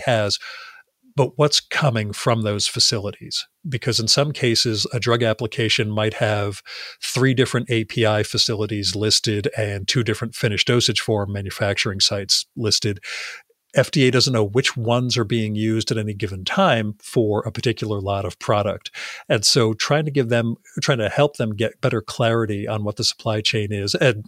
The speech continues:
working with other, uh, regulators to do this, that's been a key area. And then figuring out what the investment's going to be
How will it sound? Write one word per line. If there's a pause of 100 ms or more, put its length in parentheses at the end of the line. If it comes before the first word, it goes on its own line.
working
with
other,
uh,
regulators
to
do
this, (480)
that's
been
a
key
area.
And
then
figuring
out
what
the
investment's
going
to
be